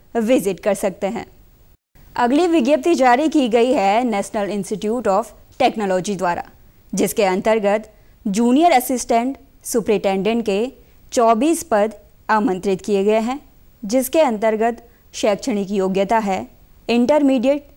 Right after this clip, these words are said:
स्नातक, कंप्यूटर का ज्ञान और पोस्ट ग्रेजुएशन। अधिकतम आयु सीमा जिसके लिए तीस वर्ष रखी गई है। आवेदन करने की अंतिम तिथि है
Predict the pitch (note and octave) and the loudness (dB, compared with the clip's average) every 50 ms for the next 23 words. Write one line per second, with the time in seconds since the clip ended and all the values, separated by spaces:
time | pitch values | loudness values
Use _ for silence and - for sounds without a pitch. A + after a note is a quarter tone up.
0 | _ _ _ - - G#3 - - A#3 G3+ F#3+ F#3+ F#3+ A3+ A#3 A#3+ A#3 - - - | _ _ _ -14 -12 -12 -6 -4 0 0 0 2 2 0 0 0 -2 -10 -20 -20
1 | _ _ _ - - - - G#3+ G#3 F#3+ F3 G3 F#3 F3+ G3 F#3 F#3 G3+ F#3+ F#3 | _ _ _ -20 -14 -2 -2 0 0 0 0 -2 -2 0 -2 -2 0 -2 -2 0
2 | F3+ G3 F#3 F#3 G#3+ B3 B3+ - - - _ _ - - G3+ G#3+ A#3 C4+ C#4+ - | 0 0 0 0 0 -4 -8 -12 -18 -20 _ _ -4 0 0 2 2 0 -4 -10
3 | - _ - _ _ _ - C4+ B3+ A3 G#3+ - B3+ G#3 F#3 F#3+ F#3 F3+ F3+ E3+ | -20 _ -20 _ _ _ 2 4 4 4 4 2 -2 -2 0 0 -2 -2 -2 -4
4 | F3 F3+ - - F#3+ - - - - - _ _ - - - A3 F#3+ F#3+ G3+ G3+ | -6 -6 -4 -4 -6 -6 -6 -14 -20 -20 _ _ -16 -4 -2 -2 2 2 0 0
5 | - A#3 G#3+ G#3 - G3+ G#3 G3 G3+ A3 G#3+ - A#3 G#3+ G#3 G#3+ A3 G3 G#3+ G#3 | 0 -2 -2 0 2 2 2 2 2 2 0 -2 -2 0 0 0 2 0 0 -2
6 | G#3+ - A#3 A3 A3+ G#3+ G#3 G#3 A3+ C4+ C#4 - - - - - _ - - - | 0 0 0 2 2 4 4 4 2 2 0 -4 -18 -20 -20 -20 _ -14 -4 0
7 | C4+ C#4+ D#4 E4+ D#4+ - B3+ A3+ A3 A3 B3 C4 - - - _ _ - - - | 0 2 2 2 0 -2 -2 0 2 2 2 0 -2 -10 -16 _ _ -18 -6 -2
8 | A#3+ A#3+ A#3+ B3+ - - - A3+ F#3+ F3 F#3+ F3+ F#3 A3 A3 - - - - _ | 0 2 2 2 0 0 -2 -6 -4 -2 -2 -2 0 -2 -2 -4 -6 -8 -20 _
9 | _ _ _ _ _ _ - - _ _ _ _ _ - - A#3+ A#3+ A#3+ C4+ D4+ | _ _ _ _ _ _ -20 -20 _ _ _ _ _ 0 4 4 4 6 4 2
10 | D#4 E4+ F4 F4 E4 E4+ C#4+ C#4 C#4+ D4+ D#4 C4 D4 C#4 C4+ C#4 - - - A#3+ | 4 4 4 4 6 4 4 4 4 2 2 0 0 0 2 2 0 0 0 0
11 | A#3+ B3 B3 D#4+ D#4 C4+ A3 D4+ G#3+ - A#3 B3+ G#3 F#3 G3+ B3+ | 0 0 0 0 -2 0 0 -2 -2 0 0 0 0 0 -2 -6